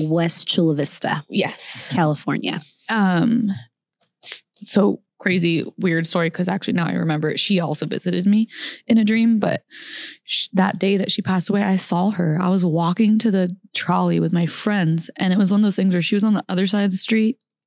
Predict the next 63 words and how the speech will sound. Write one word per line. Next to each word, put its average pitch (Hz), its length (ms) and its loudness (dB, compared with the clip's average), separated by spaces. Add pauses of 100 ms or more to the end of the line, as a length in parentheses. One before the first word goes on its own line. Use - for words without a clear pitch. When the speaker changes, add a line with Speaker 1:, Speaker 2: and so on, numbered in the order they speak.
(100)
Speaker 2:
and 185 160 2
we 190 80 4
all 202 220 2
were 175 100 0
just 147 220 -4 (240)
bad - 240 -6
kids 180 220 -4
back - 200 -6
then. 170 120 0
We'd 165 140 2
run 156 180 0
around - 180 0
the - 60 0
streets - 340 -2
and 175 100 -2
get 170 160 -2
drunk - 340 -4
and 170 140 -2
go 160 180 0
various 156 680 -2
shows 165 480 0
and 151 220 -2
do 160 140 0
things. 165 520 0 (680)
And 196 120 6
I - 20 6
remember 190 380 2
she 214 160 0
was 196 120 0
like, 214 140 0
"Hey, 330 280 0
where 339 100 2
are - 20 2
you 339 160 2
guys 330 240 0
going?" 320 540 4 (100)
Like, 180 160 -2
yelling 196 300 2
at 202 60 2
us 196 100 0
from 202 80 2
across 180 240 0
the 160 60 0
street. 190 300 0
This 190 140 -2
is 190 140 2
in 180 80 2
real 156 120 4
life. 151 280 -2 (680)
And 220 120 6
I - 20 6
was 208 80 6
like, 233 100 2
"Oh, 294 120 2
we're 311 80 0
gonna 302 120 0
go 294 200 0
over 269 180 2 (140)
to 254 120 0
blah, 202 260 0
blah, 240 100 0
blah's 208 320 2
house." 185 360 -2